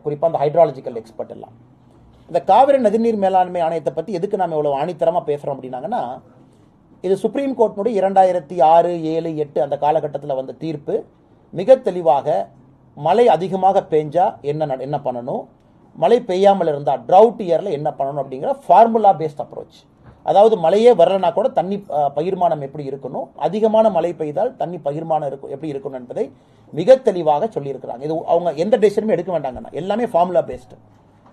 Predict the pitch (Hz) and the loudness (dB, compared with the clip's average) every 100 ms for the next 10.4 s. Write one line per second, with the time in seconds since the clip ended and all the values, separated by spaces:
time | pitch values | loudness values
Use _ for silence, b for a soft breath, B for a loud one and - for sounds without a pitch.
0 | _ 151 233 196 233 247 196 185 180 214 | _ 0 2 4 2 0 -4 -2 0 0
1 | 240 170 202 233 247 254 202 185 214 196 | 0 -4 4 8 10 8 6 0 0 -2
2 | 214 285 180 160 165 139 143 123 - - | -2 -2 -4 -2 -2 -4 -8 -12 -4 0
3 | 190 180 226 269 226 196 214 180 156 147 | 0 0 -4 -2 0 2 0 -4 -6 -6
4 | 180 226 120 - _ _ _ _ _ _ | -6 -6 -10 -14 _ _ _ _ _ _
5 | _ _ _ _ 160 170 160 - _ _ | _ _ _ _ 0 0 0 -6 _ _
6 | - 180 226 220 185 196 196 180 170 165 | 0 4 6 4 2 0 -2 0 2 2
7 | 160 156 143 147 131 165 165 214 170 156 | 0 -6 -4 -6 -6 -6 -4 -2 -2 -4
8 | 147 190 240 170 175 180 170 160 156 139 | -6 -6 -4 -4 -2 -4 -4 -6 -6 -4
9 | 151 151 151 240 156 147 208 147 165 185 | -2 -2 -2 -6 -6 -6 -6 -4 -2 -2
10 | 147 127 - - | -6 -10 -10 -16